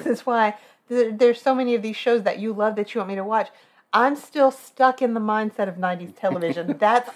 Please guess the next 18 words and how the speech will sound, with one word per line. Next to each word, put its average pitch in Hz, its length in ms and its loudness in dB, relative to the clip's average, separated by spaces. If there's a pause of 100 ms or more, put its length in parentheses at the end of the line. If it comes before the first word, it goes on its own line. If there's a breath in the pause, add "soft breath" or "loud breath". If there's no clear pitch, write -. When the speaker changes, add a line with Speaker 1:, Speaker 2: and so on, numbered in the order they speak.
Speaker 1:
all 247 240 6
I 247 140 4
need 240 320 0
from 220 180 -4
my 196 140 4
television. 196 600 -2
Speaker 2:
Which 139 180 2
really 240 200 8
wasn't 123 520 0
that 120 240 2
different 110 340 -2
from 95 140 -10
fifties 113 420 0
television. 92 760 -2
I, 101 160 -2 (140)
I - 20 -4
mean, 107 320 -4
the, 110 120 0